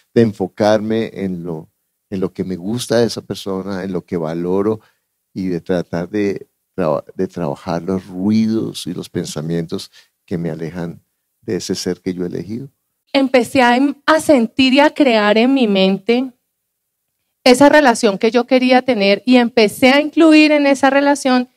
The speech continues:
Speaker 2: ese aspecto. Porque lo que pasa es que también muchas veces pensamos en una relación y las mujeres a veces nos englobamos y empezamos a pensar que me quiera, que me ame, que, pero no le ponemos el detalle,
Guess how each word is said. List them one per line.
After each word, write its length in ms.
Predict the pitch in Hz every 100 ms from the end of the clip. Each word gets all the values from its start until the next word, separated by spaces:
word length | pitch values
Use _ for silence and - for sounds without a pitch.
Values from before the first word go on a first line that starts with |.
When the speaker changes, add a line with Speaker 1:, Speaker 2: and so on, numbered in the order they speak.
| _ _ _ _ _
Speaker 2:
ese 300 | 277 277 277
aspecto. 640 | 269 - 269 240 _ - _ _ _ _
Porque 260 | 269 294
lo 100 | 277
que 100 | 269
pasa 260 | 262 254 269
es 80 | -
que 100 | 330
también 340 | 339 330 294
muchas 260 | 269 285 262
veces 260 | 277 285
pensamos 460 | - 269 247 208 226
en 120 | 269
una 200 | 226 208
relación 640 | 240 277 285 302 269 269 - _ _
y 120 | 285
las 180 | 277 311
mujeres 560 | 339 339 294 294 302 - _ _ _ _
a 140 | 262
veces 260 | 226 214 240
nos 180 | 262 254
englobamos 640 | 285 285 285 277 262 262
y 40 |
empezamos 420 | 262 233 208 196
a 60 | 226
pensar 360 | 220 220 208 185 - _ -
que 180 | - 240
me 300 | 226 208 190
quiera, 560 | - 247 226 226 226 220
que 240 | - 220
me 240 | 214 185 180
ame, 500 | 185 214 220 220 220 - _ -
que, 260 | 233 - -
pero 260 | 233 220
no 240 | 208 214 214
le 120 | 226
ponemos 640 | 269 247 190 185 220 - _
el 360 | 269 254 233 208
detalle, 580 | 196 180 214 214 190